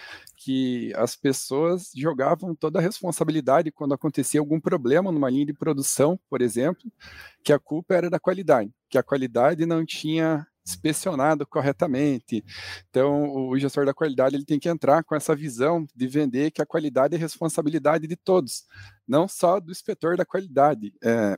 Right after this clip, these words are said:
<clears throat> pra, pra que todos assumam, é, esse, o risco, de certa forma,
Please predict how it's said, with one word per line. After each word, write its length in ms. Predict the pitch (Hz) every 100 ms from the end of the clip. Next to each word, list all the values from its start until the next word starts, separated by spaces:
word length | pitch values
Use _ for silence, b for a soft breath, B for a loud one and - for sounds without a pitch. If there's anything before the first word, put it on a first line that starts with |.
| -
<clears throat> 560 | 165 - _ - _ -
pra, 200 | 131 123
pra 180 | 147
que 100 | -
todos 300 | - 151 151
assumam, 680 | 175 170 - 147 190 139 117 -
é, 280 | 120 110
esse, 440 | 107 127 - 139 107 B B B -
o 60 | 127
risco, 400 | 113 175 - 160
de 80 | -
certa 300 | 160 151 147
forma, 440 | - 151 196